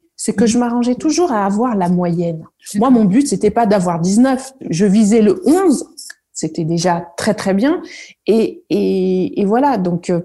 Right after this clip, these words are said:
pour moi, c'est, c'est, j'ai toujours, je trouve toujours des solutions à ce, là où ça va pas. <laughs> Donc, je ne pouvais pas avoir vingt parce que ce n'était pas mes compétences, mais onze, c'était mes compétences.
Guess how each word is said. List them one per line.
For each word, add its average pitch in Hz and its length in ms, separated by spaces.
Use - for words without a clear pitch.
pour 185 120
moi, 226 160
c'est, 180 360
c'est, 175 580
j'ai 208 180
toujours, 294 640
je - 80
trouve 302 160
toujours 339 240
des 349 100
solutions 302 720
à 233 100
ce, - 80
là 233 200
où 269 100
ça 247 160
va 185 120
pas. - 320
<laughs> - 460
Donc, 311 200
je 185 120
ne 349 120
pouvais 302 260
pas 240 120
avoir 208 260
vingt 220 180
parce 170 180
que 165 100
ce - 180
n'était 170 320
pas 175 160
mes 175 240
compétences, 180 760
mais 208 280
onze, 277 240
c'était 240 320
mes 220 180
compétences. 214 680